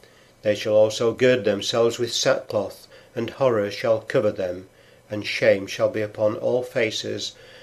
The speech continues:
and baldness upon all their heads. They shall cast their silver in the streets, and their gold shall be removed. Their silver and their gold shall not be able to deliver them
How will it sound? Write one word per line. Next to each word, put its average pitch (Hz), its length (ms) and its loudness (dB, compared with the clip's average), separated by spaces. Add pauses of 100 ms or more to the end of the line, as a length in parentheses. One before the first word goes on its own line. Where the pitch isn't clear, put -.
(120)
and 117 280 -4
baldness 104 640 4
upon 104 300 -4
all 104 200 2
their 104 160 -2
heads. 107 540 -14 (1300)
They 101 140 2
shall 107 200 -2
cast - 380 -2
their 110 180 6
silver 117 400 4
in 107 220 0
the 107 100 -2
streets, - 680 -4 (340)
and 113 160 0
their 117 240 4
gold 101 500 4
shall 110 280 -2
be 101 180 -6
removed. 101 600 -4 (520)
Their 110 160 2
silver 110 720 2
and 117 160 -4
their 117 180 2
gold 110 400 4
shall 117 220 -2
not 127 240 2
be 123 100 2
able 120 240 2
to - 160 -6
deliver 113 400 0
them 92 400 -4